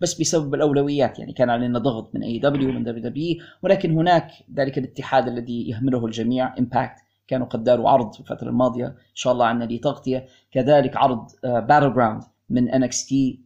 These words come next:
بعض الجمهور ما زال مصر علينا نديروا له تغطية، مع أن تأخرنا قليلا،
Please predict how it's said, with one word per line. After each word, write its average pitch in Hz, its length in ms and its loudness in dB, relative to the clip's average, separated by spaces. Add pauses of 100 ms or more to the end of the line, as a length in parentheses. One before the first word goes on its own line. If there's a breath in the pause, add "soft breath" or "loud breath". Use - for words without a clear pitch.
بعض 131 260 4
الجمهور 120 460 -2
ما 113 100 0
زال 123 340 4
مصر 120 360 0
علينا 120 400 2
نديروا 120 300 -2
له 120 60 -2
تغطية، 135 360 -4
مع 127 180 -2
أن 147 160 -2
تأخرنا 139 340 -4
قليلا، 143 440 2